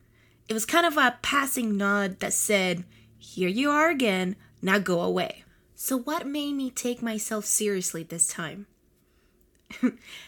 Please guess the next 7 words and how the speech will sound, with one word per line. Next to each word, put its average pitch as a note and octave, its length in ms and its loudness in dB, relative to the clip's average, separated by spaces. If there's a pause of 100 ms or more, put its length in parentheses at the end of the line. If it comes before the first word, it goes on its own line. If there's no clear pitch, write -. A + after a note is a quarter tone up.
(220)
Ironically A#3 760 0
enough, D#3+ 400 -4
it F#3 140 -4
was E3 260 -8
yoga. G#3 500 -2 (600)
You A#3 100 -2
see, B3+ 200 0